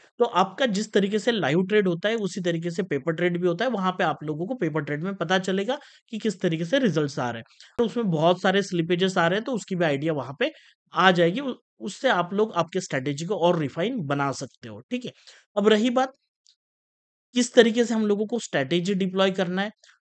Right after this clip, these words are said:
तो यहाँ पे आपको डैशबोर्ड मिलता है, उसके नीचे आपको दो ऑप्शन मिलेंगे, नाइन ट्वेंटी Straddle और वीवैप। यहाँ पे देखो ये स्ट्रैटेजी किस तरीके से बनाना है, ये तो हम लोग डिस्कस ज़रूर करेंगे, लेकिन कोई भी जब ऑप्शन स्ट्रैटेजी हम लोग बनाते हैं, ठीक है?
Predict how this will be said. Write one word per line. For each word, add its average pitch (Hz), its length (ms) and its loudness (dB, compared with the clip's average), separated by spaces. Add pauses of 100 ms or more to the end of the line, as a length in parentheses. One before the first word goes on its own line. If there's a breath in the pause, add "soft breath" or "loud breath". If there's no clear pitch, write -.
तो 233 100 2
यहाँ 190 380 0
पे 247 60 4
आपको 208 280 2
डैशबोर्ड 151 520 2
मिलता 196 280 0
है, 214 80 2
उसके 180 240 -4
नीचे 170 280 -2
आपको 175 260 0
दो 165 180 4
ऑप्शन 143 300 -2
मिलेंगे, 123 360 -4
नाइन 151 300 0
ट्वेंटी 185 280 -2
Straddle 202 380 2
और 185 140 2
वीवैप। 110 360 -6 (760 soft breath)
यहाँ 214 280 2
पे 247 120 4
देखो 208 260 0
ये 247 100 2
स्ट्रैटेजी 180 580 -2
किस 196 220 -4
तरीके 202 260 0
से 196 120 0
बनाना 190 360 0
है, 208 80 -2
ये 180 120 0
तो 180 140 -2
हम 175 120 0
लोग 185 180 0
डिस्कस 160 260 0
ज़रूर 160 380 0
करेंगे, 151 360 -2 (420 soft breath)
लेकिन 208 260 0
कोई 214 320 2
भी 294 120 0
जब 277 160 0
ऑप्शन 226 300 0
स्ट्रैटेजी 190 460 0
हम 180 180 -2
लोग 196 200 0
बनाते 156 500 0
हैं, 117 100 -4
ठीक 226 180 -6
है? 175 100 0